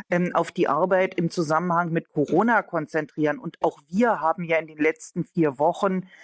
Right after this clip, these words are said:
beim, äh, äh, beim Stay at Home, äh, mitgearbeitet, indem wir ja auch unsere Belegschaft ausgedünnt haben. Also wenn ich dann auch noch zwei volle B-V-V-Sitzungen hätte bewältigen müssen mit den Kolleginnen und Kollegen zusammen,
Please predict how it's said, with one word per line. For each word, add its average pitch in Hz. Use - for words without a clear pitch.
beim, 165
äh, 160
äh, 123
beim 156
Stay 170
at 165
Home, 185
äh, 160
mitgearbeitet, 160
indem 165
wir 165
ja 151
auch -
unsere 180
Belegschaft 151
ausgedünnt 151
haben. 139
Also 165
wenn 165
ich 196
dann 175
auch 180
noch 180
zwei 160
volle 185
B-V-V-Sitzungen 180
hätte 170
bewältigen 185
müssen 185
mit 170
den 185
Kolleginnen 170
und 151
Kollegen 156
zusammen, 147